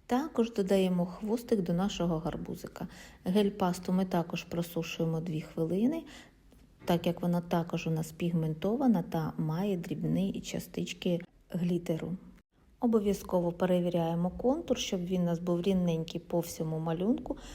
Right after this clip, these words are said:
та мав однакову товщину. А це вже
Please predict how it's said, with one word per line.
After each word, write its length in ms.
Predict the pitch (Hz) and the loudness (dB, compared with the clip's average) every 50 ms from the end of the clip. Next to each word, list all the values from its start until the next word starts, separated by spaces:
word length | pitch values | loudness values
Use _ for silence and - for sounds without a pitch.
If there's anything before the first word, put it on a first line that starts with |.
| - - - - | -16 -16 -6 -2
та 100 | - 170 | 0 0
мав 380 | 165 165 175 202 240 254 247 - | 2 2 2 2 2 2 2 0
однакову 640 | 196 175 165 165 160 165 190 - - 185 175 180 170 | -2 0 0 2 2 0 0 -2 -2 -2 -2 -2 -4
товщину. 800 | 175 - - 170 185 180 - - - - 160 156 151 - - - - - - - - - - - - - - - - - _ _ - - _ - - - - - - - - | -2 0 0 0 0 -2 -4 -6 -4 -4 -2 -2 -2 -4 -6 -8 -10 -12 -16 -20 -20 -20 -20 -20 -20 -20 -20 -20 -20 -20 _ _ -20 -20 _ -20 -20 -18 -18 -16 -14 -10 -8
А 80 | 170 | -8
це 180 | 170 - 226 226 | -4 0 0 0
вже 260 | 214 202 185 190 185 | 2 2 2 0 0